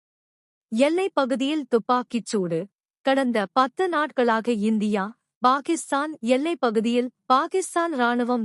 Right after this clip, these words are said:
துப்பாக்கிச் சூடு நடத்துவது உள்ளிட்ட செயல்களில் ஈடுபட்டு வருகிறது.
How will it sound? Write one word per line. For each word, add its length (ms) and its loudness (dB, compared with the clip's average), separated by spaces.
துப்பாக்கிச் 580 -2
சூடு 360 0
நடத்துவது 580 -2
உள்ளிட்ட 560 0
செயல்களில் 640 0
ஈடுபட்டு 540 -2
வருகிறது. 560 -4